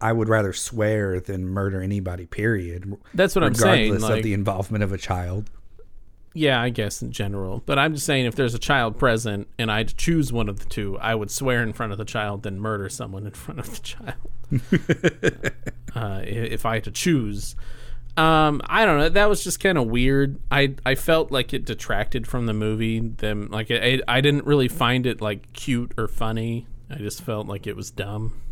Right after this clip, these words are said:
Speaker 2: Um, but that might have just been me. Um, I feel like a lot of the action sequences were very, uh, obviously telegraphed as, like, filmed at a different speed than what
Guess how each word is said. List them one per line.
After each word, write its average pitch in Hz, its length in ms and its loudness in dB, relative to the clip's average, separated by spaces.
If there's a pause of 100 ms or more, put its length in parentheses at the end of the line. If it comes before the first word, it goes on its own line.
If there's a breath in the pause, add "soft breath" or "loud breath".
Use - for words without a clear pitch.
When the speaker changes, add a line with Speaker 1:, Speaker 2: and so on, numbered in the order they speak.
(1040 soft breath)
Speaker 2:
Um, 92 640 -4 (540 soft breath)
but 117 120 -4
that 101 160 -4
might 95 200 -8
have 92 80 -10
just 104 180 -12
been 95 180 -8
me. 95 260 -8 (720 soft breath)
Um, 120 540 0 (120)
I 131 100 -4
feel 190 300 2
like 185 220 0
a 151 60 2
lot 131 320 4
of 135 100 0
the 127 160 2
action 127 420 0
sequences 135 960 -2 (1000 loud breath)
were 131 280 2
very, 127 1300 0
uh, - 440 -6 (140)
obviously 123 680 0
telegraphed 107 720 -6
as, 107 240 -6
like, 104 380 -8 (400 loud breath)
filmed 151 640 2
at 117 220 0
a 107 40 2
different 110 520 0
speed 107 680 -4
than 101 320 -4
what 101 340 -4